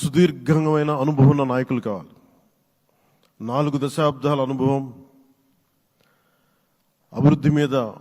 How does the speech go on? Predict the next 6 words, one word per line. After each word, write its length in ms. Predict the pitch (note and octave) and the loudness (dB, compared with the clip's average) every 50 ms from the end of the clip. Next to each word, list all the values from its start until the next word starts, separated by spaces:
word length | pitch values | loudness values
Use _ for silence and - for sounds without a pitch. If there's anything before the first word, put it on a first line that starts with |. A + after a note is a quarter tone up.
| - A2 | -12 -8
అపారమైన 580 | - - D3 D3 D3 D3 D3 D3 D3 D3 C#3+ C3 A#2 G2+ F#2 - A2+ | -2 0 2 2 2 2 0 0 0 0 0 -2 -4 -6 -8 -8 -6
అవగాహన, 480 | B2+ C3+ B2+ C3+ C3+ C3+ C#3 C3+ B2+ B2+ C3+ C3+ - - - - - _ _ _ _ _ _ _ _ _ _ _ _ _ _ _ _ _ _ _ _ - | -6 -4 -2 0 0 0 0 -2 -4 -6 -6 -10 -14 -20 -20 -20 -20 _ _ _ _ _ _ _ _ _ _ _ _ _ _ _ _ _ _ _ _ -4
పెట్టుబడులు 460 | - C#3+ - E3+ D3+ C#3 D#3+ D3+ D3+ C#3 C#3+ | -4 -4 -2 -4 -4 -2 -2 -2 -4 -4 -6
తెచ్చే 300 | C#3+ B2+ - - D3 C#3+ A#2+ G#2+ G#2 - - _ - - | -8 -10 -8 -6 -6 -6 -6 -6 -10 -14 -20 _ -18 -14
సమర్థత, 500 | - A#2 B2+ C3 A2+ G2+ B2+ C#3+ C#3 - C3+ C3 C3 - - _ _ _ _ _ _ _ _ _ _ _ _ _ _ _ _ _ _ _ _ | -10 -8 -6 -8 -6 -6 -6 -6 -4 -4 -6 -6 -8 -12 -20 _ _ _ _ _ _ _ _ _ _ _ _ _ _ _ _ _ _ _ _
ప్రతిభ. 360 | A2 A#2 B2 - C#3+ C#3 B2 | -10 -10 -4 -2 0 0 2